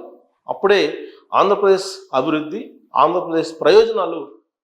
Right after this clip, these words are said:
నెరవేరుతాయి అనేటువంటి అభిప్రాయాన్ని పవన్ కళ్యాణ్ గారు చాలా స్ట్రాంగ్గా వినిపించారు. క్యాడర్ కూడా ఒక దిశానిర్దేశం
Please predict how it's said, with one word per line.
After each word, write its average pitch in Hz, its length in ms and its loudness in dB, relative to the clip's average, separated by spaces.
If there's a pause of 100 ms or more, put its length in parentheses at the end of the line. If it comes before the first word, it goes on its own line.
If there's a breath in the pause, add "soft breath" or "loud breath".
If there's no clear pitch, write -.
(100)
నెరవేరుతాయి 160 1000 -4
అనేటువంటి 139 840 -14
అభిప్రాయాన్ని 202 720 0
పవన్ 151 220 -4
కళ్యాణ్ 160 260 0
గారు 143 400 -4
చాలా 170 300 2
స్ట్రాంగ్గా 165 680 -4 (200)
వినిపించారు. 127 600 -12 (520 soft breath)
క్యాడర్ 240 400 2
కూడా 220 140 0
ఒక 175 160 -6
దిశానిర్దేశం 160 840 -10